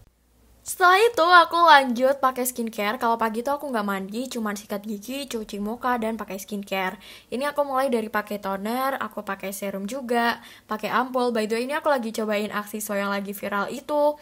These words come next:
dan aku pakaiin tea tree oil. Jangan lupa pakai sunscreen juga ya.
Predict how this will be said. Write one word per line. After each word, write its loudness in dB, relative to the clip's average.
dan -2
aku -2
pakaiin -2
tea -10
tree -4
oil. 2
Jangan 2
lupa 0
pakai 0
sunscreen -2
juga 2
ya. 6